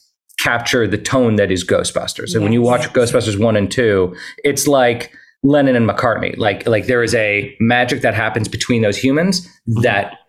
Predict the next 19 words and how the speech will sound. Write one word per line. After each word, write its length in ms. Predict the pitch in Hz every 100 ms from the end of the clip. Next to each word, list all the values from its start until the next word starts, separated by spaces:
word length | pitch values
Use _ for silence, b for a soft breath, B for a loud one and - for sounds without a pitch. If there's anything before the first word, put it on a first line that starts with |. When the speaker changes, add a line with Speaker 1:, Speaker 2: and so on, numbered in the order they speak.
| 139
Speaker 1:
leads 300 | 131 120 -
to 180 | 135 107
what 300 | 113 143 131
you 140 | 135
feel 340 | 120 123 113 98
when 140 | 95
you 80 | 92
think 220 | 101 92
of 80 | 90
Ghostbusters. 720 | 92 90 - - - - - 120
And 120 | 127
I 60 | 143
knew 240 | 147 175
whatever 320 | 143 131 120
I 60 | 107
made 280 | 107 104 92
was 120 | 110
gonna 180 | 117 101
be 340 | 104 98 -